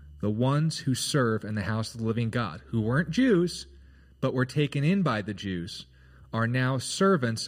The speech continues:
of God in his temple. That's the reference being made.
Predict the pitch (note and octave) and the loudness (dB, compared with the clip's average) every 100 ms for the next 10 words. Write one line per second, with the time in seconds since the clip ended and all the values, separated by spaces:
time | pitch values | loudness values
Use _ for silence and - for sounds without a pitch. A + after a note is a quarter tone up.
0 | - A#2 A2+ A2 G#2+ A2 A2 G#2+ - C#3+ | -6 -6 -2 -2 -2 -4 -6 -6 -4 -2
1 | C3 - F2+ - - - A#2 A#2+ - - | -2 -6 -10 -10 -8 -2 -2 -4 -12 -6
2 | C3 A2+ G#2+ G#2 A2 G#2+ - G2+ F#2+ F#2+ | -2 2 0 -2 -6 -8 -6 -4 -4 -4
3 | A#2+ A2+ D#2+ | -2 -4 -8